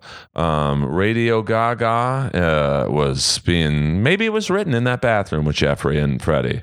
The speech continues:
Thank you, Freddie. I'll see you on the internet. Um, Inappropriate Earl, SoundCloud and iTunes. Uh, Roast Battle every Tuesday night at the Comedy Store, even though I'm not on the show.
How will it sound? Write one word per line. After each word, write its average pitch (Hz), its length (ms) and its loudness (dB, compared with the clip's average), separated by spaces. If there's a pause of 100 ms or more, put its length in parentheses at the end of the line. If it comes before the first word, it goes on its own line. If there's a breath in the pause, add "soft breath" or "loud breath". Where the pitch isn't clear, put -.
(100)
Thank 185 260 0
you, 185 120 0
Freddie. 135 380 0
I'll 107 100 0
see - 220 -2
you 139 80 2
on 139 120 0
the 135 80 0
internet. 104 540 0 (400 loud breath)
Um, 85 540 0
Inappropriate 107 500 0
Earl, 82 120 2
SoundCloud 90 460 0
and 85 100 0
iTunes. 80 680 0 (440 loud breath)
Uh, 60 600 0
Roast 139 300 0
Battle 123 260 0
every 131 200 -2
Tuesday 82 340 -2
night 71 220 2
at 67 80 0
the - 80 -2
Comedy 67 360 0
Store, 82 280 0
even 104 180 0
though 85 140 2
I'm 82 160 0
not 78 200 0
on 76 220 0
the 73 60 2
show. 78 480 0